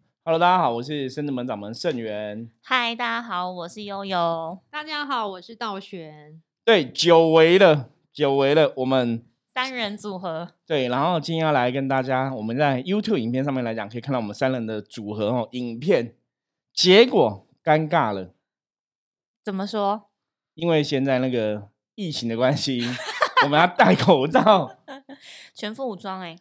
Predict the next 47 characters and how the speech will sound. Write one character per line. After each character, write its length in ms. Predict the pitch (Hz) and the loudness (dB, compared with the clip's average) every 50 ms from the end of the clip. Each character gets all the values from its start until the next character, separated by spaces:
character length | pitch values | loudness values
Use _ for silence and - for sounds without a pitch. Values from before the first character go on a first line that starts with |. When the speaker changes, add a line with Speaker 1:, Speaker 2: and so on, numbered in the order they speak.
| _ _ | _ _
Speaker 3:
真 160 | - 196 180 | -14 -6 -2
的。 60 | 175 165 | 0 2
Speaker 1:
对， 380 | 151 139 127 120 117 117 117 - _ _ _ | 2 2 0 0 -2 -6 -8 -12 _ _ _
本 160 | - 131 139 | -4 -2 0
来 60 | 147 135 | 2 2
想 100 | 127 139 | 2 2
说 140 | 156 156 | 4 6
要 100 | 165 160 | 6 6
跟 160 | 156 160 156 156 | 4 2 0 0
大 80 | 156 | 0
家 260 | 151 147 151 156 156 | 0 0 0 -2 -4
见 160 | 147 - 151 135 | -6 -6 -6 -6
面 260 | 139 143 135 127 120 | -6 -6 -6 -6 -6
啊， 120 | 117 117 120 | -6 -6 -6
然 460 | 120 120 127 127 127 127 127 143 135 | -6 -6 -6 -6 -6 -8 -10 -10 -8
后， 60 | 123 | -8
哦， 240 | 120 110 110 110 - | -8 -8 -8 -10 -8
用 180 | - 151 147 127 | -6 -4 -4 -4
我 60 | 117 | -4
们 80 | 110 110 | -6 -8
那 60 | 120 | -8
个 260 | 127 123 113 107 107 98 | -6 -6 -6 -6 -6 -8
庐 260 | 104 123 156 175 208 | -6 -4 -4 -2 -2
山 260 | 196 196 185 185 196 | -2 -2 -2 -2 -2
真 160 | 180 190 170 | -2 -2 -2
面 140 | 160 170 165 | -2 -2 -4
目， 120 | 165 160 165 | -4 -4 -2
虽 160 | - 175 170 | 0 0 0
然 120 | 156 147 143 | 2 2 2
大 80 | 165 | 2
家 100 | 151 139 | 2 2
都 100 | 143 151 | 0 0
看 160 | 151 156 151 | -2 -4 -4
到 80 | 143 143 | -2 -2
我 40 | 135 | -4
们， 160 | 123 113 107 - _ _ _ | -4 -6 -8 -10 _ _ _
我 100 | 113 110 | -10 -8
们 100 | 110 107 | -6 -4
的 100 | 110 107 | -4 -4
庐 160 | 107 107 113 | -4 -6 -4
山 240 | 117 131 123 123 123 | -2 -2 0 0 0
真 160 | 123 143 117 | 0 0 0
面 180 | 117 120 120 | 0 -2 -4
目 240 | 117 117 117 113 104 | -6 -8 -10 -10 -12
这 80 | 101 110 | -12 -12
样 220 | 110 104 104 101 | -12 -12 -12 -14
子 180 | 92 - 90 | -16 -18 -20